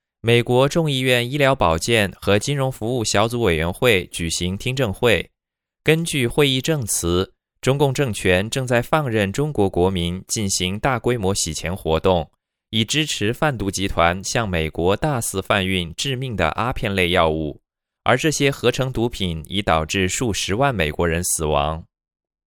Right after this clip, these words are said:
该小组委员会审查了中国洗钱组织如何成为拉丁美洲贩毒集团不可缺少的一部分，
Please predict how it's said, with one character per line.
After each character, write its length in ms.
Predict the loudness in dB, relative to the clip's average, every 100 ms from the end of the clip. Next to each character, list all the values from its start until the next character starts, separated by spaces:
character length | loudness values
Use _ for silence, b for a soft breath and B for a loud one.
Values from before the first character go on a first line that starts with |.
| _
该 180 | 2 2
小 220 | 2 0
组 140 | 2 2
委 160 | 4
员 120 | 4
会 320 | 0 0 2 2
审 280 | 0 -2
查 240 | -2 -4 0
了 180 | 2 0
中 240 | -2 0
国 160 | 0 0
洗 180 | -2
钱 240 | -4 -4 -4
组 220 | -4 -4
织 340 | -2 -2 -2 -4
如 200 | -4 -2
何 160 | 0
成 220 | 0 0 0
为 200 | 2 2
拉 180 | -2
丁 160 | -2 -4
美 160 | -4 0
洲 160 | 0
贩 200 | 0 -4
毒 140 | -4 -4
集 180 | -4
团 320 | -2 2 2 2
不 100 | -4
可 160 | 0 -2
缺 300 | 0 -2 0
少 180 | 0
的 80 | 0
一 160 | -2 -4
部 220 | -2 -4
分， 340 | 2 2 2